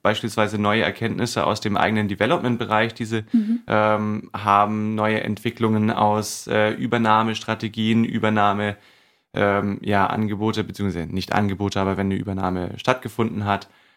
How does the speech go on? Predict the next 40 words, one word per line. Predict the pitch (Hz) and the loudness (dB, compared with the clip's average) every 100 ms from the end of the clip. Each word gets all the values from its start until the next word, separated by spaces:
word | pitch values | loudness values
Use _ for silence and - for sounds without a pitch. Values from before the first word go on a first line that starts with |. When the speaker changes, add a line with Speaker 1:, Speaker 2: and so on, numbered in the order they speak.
| _ | _
Speaker 1:
White | - 110 117 - | 4 4 4 -2
Paper | 113 110 101 | 0 2 2
werden | 104 101 | 2 0
veröffentlicht. | 98 - 98 - 98 101 98 - | -2 -2 -2 -2 0 0 -2 -2
Also | 98 101 107 | -2 0 0
da | 104 104 | 2 2
ist | 101 113 110 - | 2 -2 -6 -2
nicht | 120 127 - | 0 0 -2
nur | 127 117 | 0 0
eben | 101 110 110 107 101 - | 2 0 0 -2 -4 -4
das | 98 95 | -4 0
Netzwerken, | 117 143 - 120 98 98 | 2 0 0 0 0 -2
sondern | 107 104 | -2 -2
auch | 92 | -2
das | - 104 | -6 -8
Veröffentlichen | - - - 92 - 95 - _ _ _ _ - | -8 -6 -6 -6 -4 -4 -6 _ _ _ _ -12
ein | 92 | -12
großer | - 95 | -12 -12
Bestandteil. | - - 92 90 90 85 - _ _ | -10 -4 -4 -4 -6 -6 -10 _ _
Was | - 110 | 2 2
ich | 110 | 2
super | 151 147 117 - | 2 2 0 0
interessant | 123 117 113 135 156 | 0 0 2 4 4
finde, | 120 120 123 - _ _ | 0 0 -2 -10 _ _
ist, | - 127 - | -4 -2 0
dass | 127 - | 0 0
sich | 135 - _ _ | -6 -8 _ _
das | - 113 | -2 -2
Gleichgewicht | - 185 196 190 147 143 | 4 4 4 0 -4 -2
ein | 135 | -2
bisschen | 135 143 | -2 0
verändert | 131 - 139 156 | 0 0 2 0
hat. | 104 95 - | -2 -6 -8
Äh, | - 110 107 | -2 0 2
früher | 107 131 135 | 0 -2 -2
ist | - - | -2 -2
man | 117 117 | -2 0
als | 110 110 | -2 -4
Bewerber | - 104 107 123 135 | -4 -2 0 0 0
doch | 123 123 | 0 -2